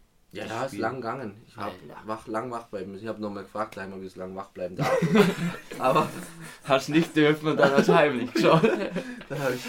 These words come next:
Speaker 1: und, äh, dann hab ich alles dunkel gemacht und, nee, ich hab's anschauen dürfen.
Speaker 2: Ohne Ton.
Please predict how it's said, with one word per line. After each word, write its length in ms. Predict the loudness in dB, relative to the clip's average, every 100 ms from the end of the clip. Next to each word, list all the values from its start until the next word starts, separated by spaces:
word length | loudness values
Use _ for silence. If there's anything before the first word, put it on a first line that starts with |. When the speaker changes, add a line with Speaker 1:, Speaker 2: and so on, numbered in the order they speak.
| -12 -14 -14
Speaker 1:
und, 220 | -12 -10 -6
äh, 140 | -6
dann 140 | -6 -14
hab 120 | -16
ich 120 | -10
alles 220 | -8 -8
dunkel 320 | -8 -12 -12 -14
gemacht 280 | -14 -14 -16
und, 480 | -18 -20 _ -14
nee, 220 | -12 -10 -12
ich 120 | -14
hab's 160 | -18
anschauen 320 | -20 -20 -18 -20
dürfen. 260 | -20 -20 -20 _
Speaker 2:
Ohne 280 | -12 -8 -8
Ton. 280 | -6 -4